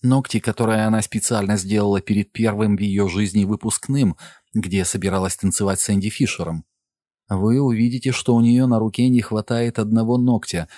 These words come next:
ногтя, который она сломала, когда боролась с Карлом Айверсоном. Дамы и господа,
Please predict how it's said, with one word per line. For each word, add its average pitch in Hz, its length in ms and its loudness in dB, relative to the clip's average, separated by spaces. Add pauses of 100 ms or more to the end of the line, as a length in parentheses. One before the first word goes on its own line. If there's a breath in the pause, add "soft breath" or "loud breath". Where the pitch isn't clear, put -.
(120)
ногтя, 143 380 -2
который 110 520 0
она 107 180 2
сломала, 107 520 0
когда 107 320 -2
боролась 107 420 0
с - 180 -2
Карлом 110 460 0
Айверсоном. 85 840 -6 (840)
Дамы 104 340 0
и 98 40 -2
господа, 101 560 -4